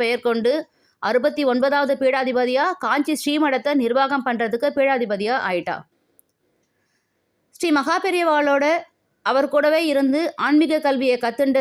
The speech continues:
ஸ்ரீ ஜெயேந்திர சரஸ்வதி சுவாமிகள் தனது குருவான மகாபெரிவா கூடவே நாடு முழுவதும் இரண்டு முறை பாத யாத்திரா பயணம் பண்ணியிருக்கா. பல்வேறு ஆன்மீக மற்றும் சமூக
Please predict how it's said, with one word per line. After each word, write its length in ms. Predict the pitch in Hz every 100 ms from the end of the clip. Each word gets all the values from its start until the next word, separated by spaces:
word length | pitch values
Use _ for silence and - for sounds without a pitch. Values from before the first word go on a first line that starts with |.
| 247
ஸ்ரீ 120 | 262 208
ஜெயேந்திர 300 | 214 269 285 285
சரஸ்வதி 320 | 254 269 247
சுவாமிகள் 440 | 240 240 240 214 247 - _ _ _ _ _ _ _ _ _ _ _
தனது 240 | 285 302 262
குருவான 320 | 277 349 370 359
மகாபெரிவா 540 | 254 285 311 302 294 277 269
கூடவே 260 | 262 262 311 285
நாடு 240 | 208 262 277
முழுவதும் 440 | 285 285 294 349 349 _ _ _ _ _
இரண்டு 320 | 247 302 381 381
முறை 180 | 302 320 277
பாத 200 | 247 277
யாத்திரா 300 | 269 262 247 262
பயணம் 300 | 233 214 226 208
பண்ணியிருக்கா. 400 | 190 180 185 - - _ _ _ _ _ _ _ _ _ _ _ _ _ _ _ _ _
பல்வேறு 460 | 254 262 285 359 381 311
ஆன்மீக 360 | 285 311 320 302 330 285
மற்றும் 260 | 269 262 240
சமூக 320 | 240 285 349